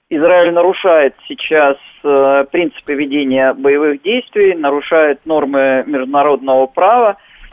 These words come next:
Да, Израиль, э, отвечает на террористические атаки седьмого октября, но отвечает, э, с большими нарушениями.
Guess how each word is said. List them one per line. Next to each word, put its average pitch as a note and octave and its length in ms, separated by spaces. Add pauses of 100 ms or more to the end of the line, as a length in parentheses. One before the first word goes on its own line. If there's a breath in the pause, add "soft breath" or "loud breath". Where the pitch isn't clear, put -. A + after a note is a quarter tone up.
(160)
Да, F#3 200 (100)
Израиль, C#3 560
э, C#3 220
отвечает D3+ 580
на C#3+ 460 (100)
террористические D3+ 840
атаки D#3 560
седьмого D#3 420
октября, G3 540 (360 soft breath)
но D3+ 400
отвечает, G3 680 (140)
э, F#3 280
с - 60
большими D#3+ 760
нарушениями. G#3 880